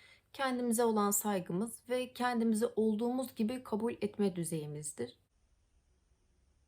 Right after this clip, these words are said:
Fakat yaşam içerisinde bazen kendimizi olduğumuz gibi kabul etme, e, ya da kendimize saygı duyma noktasında bazı sorunlar yaşıyoruz.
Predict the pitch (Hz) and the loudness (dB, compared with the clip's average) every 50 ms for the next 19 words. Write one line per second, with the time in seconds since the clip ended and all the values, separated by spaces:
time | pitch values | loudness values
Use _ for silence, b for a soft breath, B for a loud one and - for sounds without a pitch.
0 | _ _ _ _ _ _ _ _ _ _ _ _ _ _ _ _ _ _ _ _ | _ _ _ _ _ _ _ _ _ _ _ _ _ _ _ _ _ _ _ _
1 | _ _ _ _ _ _ _ _ _ _ _ _ _ _ _ _ _ _ _ - | _ _ _ _ _ _ _ _ _ _ _ _ _ _ _ _ _ _ _ -20
2 | - - - - 320 311 - 262 240 - - 320 320 285 220 - - 202 185 180 | -18 -6 -2 -2 -2 -2 -2 -6 -6 -4 -4 -4 -4 -4 -4 -2 -2 -2 -2 -2
3 | 185 - - 185 185 185 185 202 226 240 233 247 247 240 226 214 208 208 202 196 | -2 -2 -2 0 0 0 0 0 -2 0 -2 -2 -4 -4 -2 -2 0 0 0 0
4 | 202 202 208 226 - - 208 202 190 190 202 202 214 214 208 - - 196 196 202 | 0 -2 -2 -2 -2 0 0 0 2 2 2 2 4 2 2 0 -2 -4 -4 -4
5 | 202 - 185 175 - 180 185 208 - 185 175 - - - 165 156 160 160 - b | -4 -4 -6 -4 -4 -4 -6 -4 -4 -6 -6 -4 -4 -4 -4 -4 -4 -8 -12 b
6 | b b b b b b b - 180 175 175 185 208 220 233 240 240 - 208 208 | b b b b b b b 2 2 4 4 4 2 2 2 0 0 0 2 2
7 | 208 208 202 208 233 226 - 208 196 202 208 220 208 208 202 208 220 220 214 208 | 4 2 2 2 0 0 0 0 0 0 2 2 2 2 4 4 4 4 4 2
8 | 196 - - 190 185 - - 202 220 202 202 196 202 196 202 196 - - 190 180 | 2 0 -4 -4 -4 -2 0 0 2 2 2 2 2 2 2 2 2 2 0 0
9 | 180 185 185 180 175 175 170 165 160 170 - - - 165 160 185 208 226 - - | 0 0 0 0 0 0 -2 -2 -4 -6 -8 -8 -8 -6 -6 -4 -4 -6 -6 -8